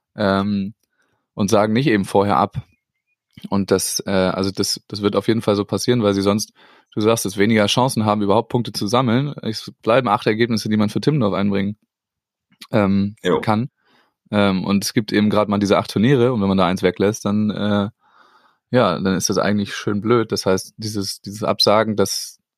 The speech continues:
Speaker 1: ja, hat jetzt in beiden Turnieren gab's das jetzt schon. Also, ähm,
Speaker 2: Ja.
Speaker 1: Ben und David haben ja dann auch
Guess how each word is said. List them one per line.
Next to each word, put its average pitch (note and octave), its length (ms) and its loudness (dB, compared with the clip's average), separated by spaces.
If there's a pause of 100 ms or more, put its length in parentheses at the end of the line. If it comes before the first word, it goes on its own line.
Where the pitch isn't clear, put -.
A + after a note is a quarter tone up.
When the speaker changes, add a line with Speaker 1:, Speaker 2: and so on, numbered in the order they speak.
(360)
Speaker 1:
ja, F#2+ 140 0
hat G#2 100 2
jetzt G#2+ 140 0
in G#2+ 80 0
beiden G#2 220 2
Turnieren A2+ 280 2
gab's G#2+ 200 2
das F#2 100 -6
jetzt F2+ 140 -6
schon. F2+ 240 -8
Also, F#2 360 -6
ähm, G2 320 -12 (140)
Speaker 2:
Ja. - 160 -4 (140)
Speaker 1:
Ben G#2 100 0
und F#2+ 100 -2
David G2+ 220 4
haben G2+ 80 0
ja G2 80 4
dann G2 100 2
auch A2+ 200 0